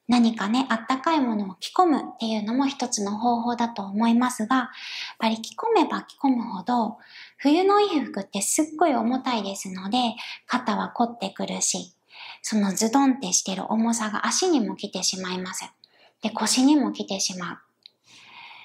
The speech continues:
なので、自分で熱を作り出すっていう能力も開発していくといいかなと思います。やっぱり薄着に越したことはないんですよね、寒いけど。でも自分で熱を作り出すことができれば、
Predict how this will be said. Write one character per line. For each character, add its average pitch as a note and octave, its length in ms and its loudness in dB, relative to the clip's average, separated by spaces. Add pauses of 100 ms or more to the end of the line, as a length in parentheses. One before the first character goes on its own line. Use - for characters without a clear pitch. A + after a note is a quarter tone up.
(140)
な B3 140 2
の A3+ 180 4
で、 C#4+ 80 0 (580)
自 A3+ 180 2
分 F4 280 8
で F#4 80 4 (480)
熱 A3+ 340 0
を A3 160 0
作 - 300 2
り C#4+ 140 2
出 D4+ 100 4
す A3+ 160 -4
っ F#3+ 80 -8 (120)
て G#3 100 -2
い G3+ 80 -2
う G#3 80 0
能 A#3 160 0
力 G3 300 0
も D#4+ 240 4 (340)
開 A#3 160 4
発 A3 320 0
し - 140 -2
て A3+ 120 0
い A#3 80 -2
く A3 160 0
と G3+ 140 -4
い G#3+ 220 0
い - 40 -18
か A3+ 140 -2
な D4 240 2
と - 300 -8
思 G#2 220 -2
い G3+ 140 0
ま G#3 160 -2
す。 - 160 -8 (320)
や C4 100 -2
っ C4 60 -8
ぱ E4+ 120 2
り B3+ 140 0
薄 F4+ 300 0
着 F#4+ 180 2
に F#4 220 4
越 D4 180 -2
し - 60 -4
た D#4 140 0
こ D#4 100 2
と A3 140 -4
は F#3+ 160 -6
な G#3+ 100 -2
い G3+ 100 -2
ん F3+ 60 -10
で F3 80 -12
す - 160 -8
よ A3+ 80 -2
ね、 C#4+ 140 4
寒 G#3+ 300 0
い F#3 100 -8
け - 140 -10
ど。 - 100 -8 (720)
で F#4 60 4
も C#4+ 140 6
自 A3+ 180 0
分 E4 180 4
で E4 100 4
熱 E4 300 2
を A#3 140 2
作 - 220 -2
り A3 140 2
出 A#3 100 2
す A#3 100 -4
こ G3+ 120 -8
と G3 140 -8
が F#3+ 140 -10
で G#3 100 -6
き B3+ 160 -4
れ A3+ 140 -4
ば、 D4+ 280 2